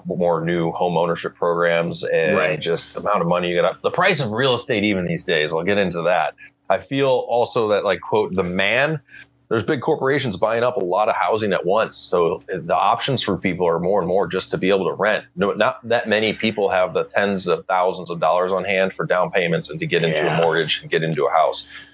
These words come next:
Speaker 1: Kinda sucks 'cause it's nice to own something in this life, I think. Maybe I'm just
Speaker 2: Right.
Speaker 1: getting old.
Speaker 2: Nah, you're right.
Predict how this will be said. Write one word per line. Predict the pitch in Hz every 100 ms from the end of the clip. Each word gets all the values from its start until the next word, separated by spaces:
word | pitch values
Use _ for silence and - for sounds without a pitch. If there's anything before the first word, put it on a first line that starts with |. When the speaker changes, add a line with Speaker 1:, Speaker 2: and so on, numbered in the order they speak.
| _
Speaker 1:
Kinda | 151 185
sucks | - 190 196 -
'cause | - 101 92
it's | -
nice | 92 127 131
to | -
own | 95 110 82
something | - - - 127 - 82
in | 73
this | 73 -
life, | 71 80 104 -
I | - -
think. | 151 95 85 - _ 95
Maybe | 113
I'm | 123
just | 87
Speaker 2:
Right. |
Speaker 1:
getting | 101 95
old. | 95 73 - - - - - - - _ _ _
Speaker 2:
Nah, | 98 98 95 98
you're | 107 123
right. | 98 92 92